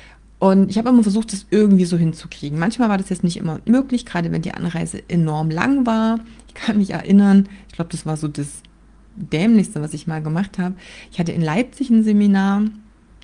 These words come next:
und, ähm, hatte dann auch was gesucht, was in der Nähe, möglichst fußläufig natürlich auch ist, weil ich auch mit der Bahn gefahren bin.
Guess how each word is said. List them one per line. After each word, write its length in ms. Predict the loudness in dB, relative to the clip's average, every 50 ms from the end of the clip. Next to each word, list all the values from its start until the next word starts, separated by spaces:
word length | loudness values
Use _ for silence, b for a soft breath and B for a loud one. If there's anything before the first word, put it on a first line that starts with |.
| _ _ _ _ _ _ _ -20 -20 -20 -20 -20 -8 -2
und, 540 | 2 2 4 4 4 4 4 2 2 0 -4
ähm, 500 | -4 -2 0 0 0 0 0 0 -2 -2
hatte 140 | -2 -2 -2
dann 220 | -2 -4 -4 -2
auch 200 | -2 -4 -2 -2 -2
was 160 | -2 -2 -2
gesucht, 340 | -4 -2 -2 -4 -4 -6 -8
was 80 | -4
in 100 | -2 0
der 80 | 0 2
Nähe, 400 | 2 2 2 2 2 2 2 2
möglichst 500 | 2 2 0 0 -2 -6 -10 -12 -12 -4 -2
fußläufig 560 | -2 0 2 2 2 2 2 0 -2 -4 -4
natürlich 440 | -4 -4 -2 -2 -4 -4 -4 -6 -8
auch 140 | -10 -8
ist, 240 | -6 -6 -6 -6 -4
weil 80 | -6 -6
ich 160 | -6 -8 -12
auch 80 | -10 -8
mit 140 | -8 -6
der 80 | -6 -6
Bahn 340 | -4 -2 -2 0 2 2 2
gefahren 480 | 0 -2 -4 -4 -2 0 0 0 0
bin. 240 | 0 0 -2 -2 -4